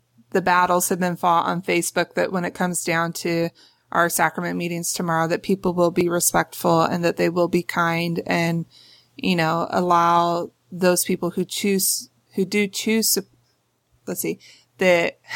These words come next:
<laughs> choose to support this event, um, that they will be met with kindness. And, and I hope that those who support this event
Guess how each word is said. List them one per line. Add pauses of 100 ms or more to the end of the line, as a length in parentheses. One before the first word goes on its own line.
<laughs>
choose
to
support (340)
this
event, (380)
um, (160)
that
they
will
be
met
with
kindness.
And,
and
I
hope
that
those
who
support
this
event